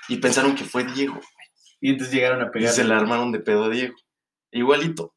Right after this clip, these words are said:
Speaker 2: ¿Y le
Speaker 1: igualito.
Speaker 2: pegaron?
Speaker 1: No me acuerdo.
Speaker 2: Es que los de
Speaker 1: No, no me
Speaker 2: Lancaster
Speaker 1: acuerdo.
Speaker 2: sí eran, sí eran pederos, eran pederos.
Speaker 1: Sí, sí, había, había pique, había
Speaker 2: Sí.
Speaker 1: pique.
Speaker 2: Me acuerdo de una vez que justo fuimos una, en la fiesta que di mi primer beso,
Speaker 1: Ujú.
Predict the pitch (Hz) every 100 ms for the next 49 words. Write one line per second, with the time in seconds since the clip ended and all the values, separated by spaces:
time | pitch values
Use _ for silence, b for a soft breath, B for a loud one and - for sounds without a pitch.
0 | _ 113 104 139 - 135 135 160 233 -
1 | _ - - - 233 208 104 - - -
2 | 196 160 - 127 135 160 - - 127 120
3 | 131 143 147 151 151 147 123 - 120 123
4 | 135 139 120 110 104 - - 113 117 -
5 | 107 123 110 104 104 - 117 113 110 113
6 | 120 - 95 - - _ _ 101 101 -
7 | - - _ _ _ _ B B B _
8 | 135 135 175 185 180 147 135 131 135 135
9 | - - 139 123 113 104 - _ _ _
10 | - - - 120 - 131 127 131 135 135
11 | 131 - 156 165 147 127 131 113 107 107
12 | 110 113 135 156 156 - - 139 127 117
13 | 113